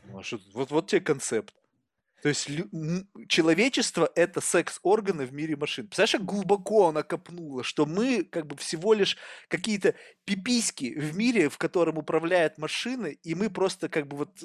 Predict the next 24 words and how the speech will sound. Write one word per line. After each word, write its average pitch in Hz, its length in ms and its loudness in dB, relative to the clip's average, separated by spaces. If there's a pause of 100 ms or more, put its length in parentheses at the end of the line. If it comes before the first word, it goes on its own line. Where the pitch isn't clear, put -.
(100)
спариваемся 185 840 2
и 156 120 -8
даем 165 440 2
больше 151 640 -2
людей 160 320 -2
для 156 120 -10
того, 156 220 -2
чтобы 147 280 -6
эти 143 120 -8
машины 147 380 -6
могли 143 280 -10
дальше 139 320 -4
жить. 131 260 -14 (400)
Либо, 196 320 4 (140)
например, 165 280 0
концепт 170 460 0 (300)
«совесть — 233 480 2
лучший 202 280 -8
контролер». 120 580 -6 (2000)
То 170 60 2
есть, 185 160 0
по 202 80 2
сути, 202 420 0 (260)
ты 208 280 -4